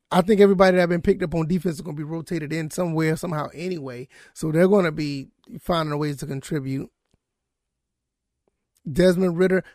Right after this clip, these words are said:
he may be the only one that don't contribute right away because of Marcus Mariota. He may be the only one. And that's if he doesn't beat out Marcus Mariota in practice, which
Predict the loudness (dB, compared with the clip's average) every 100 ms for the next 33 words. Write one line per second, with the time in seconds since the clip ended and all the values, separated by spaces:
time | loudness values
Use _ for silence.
0 | _ 0 2 2 2 0 -2 -4 2 4
1 | 4 2 0 -2 -4 -8 -6 -6 -4 -4
2 | -2 -2 -4 -6 -2 4 4 2 -2 -4
3 | -6 -8 -6 -6 -6 -8 -4 -2 -2 -4
4 | -10 -2 2 2 2 -4 -10 -14 _ _
5 | _ _ _ _ _ _ _ _ _ _
6 | _ _ _ _ _ _ _ -4 2 2
7 | 2 -2 0 0 0 0 -2 -6 -4 0
8 | 0 2 -2 -4 -6 -4 -2 -2 -4 -4
9 | 0 0 -2 -8 -10